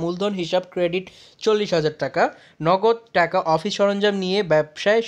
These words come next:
শুরু করা হলো। নগদান হিসাব, ডেবিট চব্বিশ হাজার টাকা, প্রাপ্য ষোলো হাজার টাকা, আর বিক্রয় হিসাব হচ্ছে চল্লিশ হাজার টাকা। লেনদেন নয়, তারপরে হচ্ছে নগদান হিসাব, বিক্রয়,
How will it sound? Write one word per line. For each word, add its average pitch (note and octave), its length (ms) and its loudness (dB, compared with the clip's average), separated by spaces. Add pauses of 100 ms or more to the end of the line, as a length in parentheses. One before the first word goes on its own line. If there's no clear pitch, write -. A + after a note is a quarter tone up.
শুরু G3 220 -2 (180)
করা D#3 240 4
হলো। C3 180 -6 (720)
নগদান G#3 440 2 (100)
হিসাব, F3 280 2 (480)
ডেবিট F#3+ 480 0
চব্বিশ G3 320 -2
হাজার G3+ 220 -2
টাকা, G3+ 140 0 (120)
প্রাপ্য D3+ 260 -2 (440)
ষোলো F#3+ 240 2
হাজার C#3 300 -2
টাকা, D3 200 -2 (420)
আর C#3+ 60 -2 (100)
বিক্রয় G#3 360 0
হিসাব A3 240 0
হচ্ছে G#3+ 140 -2 (100)
চল্লিশ D#3 320 0
হাজার C#3 240 -6
টাকা। B2 180 -10 (1120)
লেনদেন G#3 340 2 (120)
নয়, F#3 180 2 (120)
তারপরে D#3+ 360 -4
হচ্ছে F#3+ 240 -4 (480)
নগদান G#3 420 2
হিসাব, F#3+ 240 0 (120)
বিক্রয়, G#3 420 0